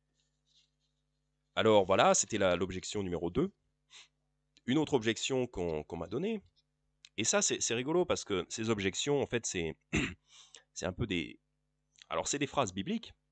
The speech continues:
c'est souvent des phrases bibliques, comme par exemple, euh, euh, la, la prochaine, euh, c'est, c'est souvent des phrases bibliques, mais le, c'est comme des pe-, des petits mantras que les gens se répètent dans la tête comme ça, et ils ont attaché une signification à ces choses-là,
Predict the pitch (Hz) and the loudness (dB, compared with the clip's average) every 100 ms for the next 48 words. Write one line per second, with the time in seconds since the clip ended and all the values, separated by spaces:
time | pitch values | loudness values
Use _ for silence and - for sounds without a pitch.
0 | _ _ _ _ _ _ _ _ _ - | _ _ _ _ _ _ _ _ _ -16
1 | - - - 107 101 87 82 85 139 185 | -10 -6 -2 0 0 -2 -6 -6 -8 -6
2 | 98 87 85 92 98 90 82 - - _ | -2 0 0 0 -2 0 -2 -2 -10 _
3 | _ _ _ _ _ _ _ _ - 58 | _ _ _ _ _ _ _ _ -10 -10
4 | - 50 - 50 50 - 50 50 - - | -12 -14 -14 -14 -16 -16 -18 -18 -18 -20
5 | - _ _ _ _ - _ 107 80 82 | -20 _ _ _ _ -20 _ -6 -6 -4
6 | 90 113 104 90 78 80 - - 104 - | -2 2 2 2 2 -2 -4 -4 -2 0
7 | 127 113 98 110 104 139 196 117 101 113 | 0 0 0 -2 -2 -4 -4 -2 -2 -4
8 | - - - 175 175 131 143 131 123 139 | -10 -10 -6 -2 0 0 -2 -4 -6 -6
9 | - 151 131 127 - 143 - 98 98 120 | -2 2 4 2 0 0 0 0 0 0
10 | 117 87 98 - 123 92 87 - 165 104 | -2 -2 -4 -2 -2 0 -2 -2 -6 -6
11 | 98 160 - _ _ 92 101 107 127 131 | -6 -8 -10 _ _ -6 -2 2 2 0
12 | 143 - 139 135 147 131 131 120 104 - | -4 -4 -4 -2 -4 -4 -6 -4 -4 -2
13 | 113 90 - 90 90 101 185 | -2 -4 -4 -6 -4 -4 -6